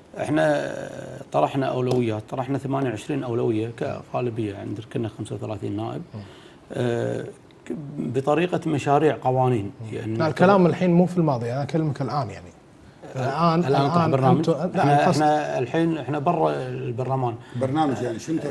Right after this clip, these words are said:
Speaker 3: وضح
Speaker 1: يعني
Speaker 3: لنا حتى احنا.
Speaker 1: يعني اذا
Speaker 2: لا، قصدي كمعارضه، معارضه الان تتحدث بانه لا يوجد سياده حقيقيه للأ-، لل-، للامه من خلال مجلس الامه او من خلال اي اداه اخرى، وان لا يوجد حكومه حقيقيه. انت تكلمت
Speaker 1: صحيح.
Speaker 2: في كل الامرين.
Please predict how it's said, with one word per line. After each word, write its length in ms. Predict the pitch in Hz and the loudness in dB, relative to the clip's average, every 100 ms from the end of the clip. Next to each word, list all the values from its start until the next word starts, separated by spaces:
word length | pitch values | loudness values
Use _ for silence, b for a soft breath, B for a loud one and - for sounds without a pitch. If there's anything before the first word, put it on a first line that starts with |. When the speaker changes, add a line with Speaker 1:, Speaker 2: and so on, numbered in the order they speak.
| 135 | 0
Speaker 3:
وضح 60 | 139 | 2
Speaker 1:
يعني 300 | 143 151 160 | 2 2 2
Speaker 3:
لنا 100 | 120 | 0
حتى 240 | 135 135 | -2 -2
احنا. 140 | 110 | 0
Speaker 1:
يعني 300 | 123 147 151 | 2 4 4
اذا 200 | 156 135 | 4 8
Speaker 2:
لا، 140 | 151 160 | 10 10
قصدي 360 | 175 160 160 | 8 6 6
كمعارضه، 800 | 175 180 180 165 185 170 143 143 | 8 8 6 6 6 8 6 4
معارضه 480 | 139 147 165 147 131 | 0 2 4 4 2
الان 260 | 135 156 147 | 2 0 0
تتحدث 560 | 135 127 - 139 120 | -2 -4 -2 -2 -4
بانه 280 | 107 135 127 | -4 -4 -4
لا 120 | 131 | -2
يوجد 280 | 147 147 131 | 0 0 -2
سياده 340 | - 147 135 110 | -6 -6 -6 -6
حقيقيه 640 | 127 123 - 147 127 101 b b b - | -10 -12 -6 -4 -2 -6 b b b -8
للأ-، 300 | 123 139 127 | -4 -2 -4
لل-، 280 | 120 123 107 | -4 -6 -6
للامه 520 | 117 113 143 135 117 | -8 -6 -2 -2 -2
من 140 | 117 | -4
خلال 280 | - 135 131 | -6 -4 -4
مجلس 260 | 135 113 120 | -4 -6 -6
الامه 220 | 135 120 | -6 -4
او 200 | 117 127 | -6 -4
من 140 | 127 | -6
خلال 260 | - 135 117 | -6 -6 -6
اي 240 | 131 127 | -6 -4
اداه 240 | 127 123 110 | -2 -2 -4
اخرى، 340 | - 151 180 b b b b | -4 -2 -2 b b b b
وان 540 | 139 139 180 170 180 175 | -6 2 4 6 2 0
لا 120 | 139 | 8
يوجد 340 | 160 185 175 151 | 10 12 10 6
حكومه 400 | - 139 202 185 | 0 6 8 8
حقيقيه. 520 | 143 139 139 135 123 | 4 -2 -2 0 -2
انت 120 | 160 | -4
تكلمت 500 | - - 208 233 - | -4 2 6 6 4
Speaker 1:
صحيح. 220 | - 120 | -2 4
Speaker 2:
في 60 | 170 | 6
كل 180 | 269 262 | 10 10
الامرين. 400 | 220 202 160 | 10 8 4